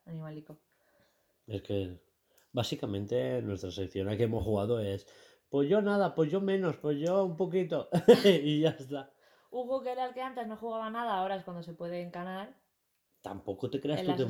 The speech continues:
Speaker 2: mucho,
Speaker 1: esperas.
Speaker 2: ¿sabes?
Speaker 1: No, pero ya, ya estás
Speaker 2: En,
Speaker 1: jugando más,
Speaker 2: en,
Speaker 1: que
Speaker 2: en
Speaker 1: sabes.
Speaker 2: el Octopath es más que nada porque ya me sé dónde ir.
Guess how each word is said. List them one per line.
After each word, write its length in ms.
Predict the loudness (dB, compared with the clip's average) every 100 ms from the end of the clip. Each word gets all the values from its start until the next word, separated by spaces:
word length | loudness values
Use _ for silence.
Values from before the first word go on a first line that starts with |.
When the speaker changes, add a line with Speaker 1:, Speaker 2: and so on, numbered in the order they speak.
| 0
Speaker 2:
mucho, 140 | 0
Speaker 1:
esperas. 340 | 0 -2 -2 -4
Speaker 2:
¿sabes? 320 | -6 -6 -8
Speaker 1:
No, 240 | -6 -6
pero 160 | -6 -6
ya, 260 | -8 -12 -16 -12
ya 80 | -10
estás 260 | -2 0 0
Speaker 2:
En, 60 |
Speaker 1:
jugando 320 | -4 -8 -10 -8
más, 100 | -4
Speaker 2:
en, 120 | -4
Speaker 1:
que 60 | -4
Speaker 2:
en 40 |
Speaker 1:
sabes. 220 | -4 -4 -2
Speaker 2:
el 80 | 0
Octopath 720 | -2 -4 -4 -4 -2 -4 -2 -2
es 140 | -2
más 220 | -4 -6
que 140 | -6 -4
nada 320 | -2 -2 -2
porque 840 | -2 -2 -2 0 0 0 -2 -6 -10 _ _ _ _ _ _ _ _ _ _ _ _ _ _ _ _
ya 220 | -4 -4 -2
me 180 | -6
sé 180 | -6 -4
dónde 300 | -2 -2 -2
ir. 320 | -2 -2 -6